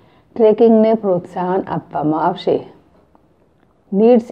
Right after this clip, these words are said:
એન્ટરપ્રાઇઝ પ્રાઇવેટ લિમિટેડ દ્વારા એડવેન્ચર ટુરિઝમને પ્રસ્થાપિત કરવા માટે ડેસ્ટિનેશન પ્રોગ્રામ થકી કૌશલ્ય અને સર્કિટ ઊભા કરાશે,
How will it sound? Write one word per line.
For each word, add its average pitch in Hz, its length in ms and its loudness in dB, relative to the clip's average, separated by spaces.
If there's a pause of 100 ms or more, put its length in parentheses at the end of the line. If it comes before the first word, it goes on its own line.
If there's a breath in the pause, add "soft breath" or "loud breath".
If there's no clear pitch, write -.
એન્ટરપ્રાઇઝ 180 760 0
પ્રાઇવેટ 160 480 -2
લિમિટેડ 156 520 0
દ્વારા 190 300 -2 (520 soft breath)
એડવેન્ચર 220 560 4
ટુરિઝમને 175 760 0
પ્રસ્થાપિત 190 720 -2
કરવા 151 320 -4
માટે 160 440 0
ડેસ્ટિનેશન 214 760 2
પ્રોગ્રામ 160 540 -2
થકી 190 400 -2 (540 soft breath)
કૌશલ્ય 220 520 2
અને 170 340 2
સર્કિટ 214 600 -2
ઊભા 147 260 0
કરાશે, 151 540 -4